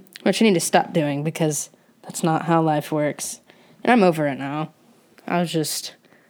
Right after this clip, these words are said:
kind of sad in the moment. But that's where this kinda started happening,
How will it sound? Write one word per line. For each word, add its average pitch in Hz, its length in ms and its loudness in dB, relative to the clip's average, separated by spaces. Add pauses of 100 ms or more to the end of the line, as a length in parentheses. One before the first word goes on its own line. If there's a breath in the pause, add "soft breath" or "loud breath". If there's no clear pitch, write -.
(120)
kind 185 200 2
of 165 100 0
sad 160 480 2
in 151 120 0
the 139 60 -4
moment. 143 720 -2 (1400 loud breath)
But 202 300 4
that's 208 460 4
where 208 560 4 (400)
this 180 240 2
kinda 190 300 0
started 185 340 0
happening, 180 680 0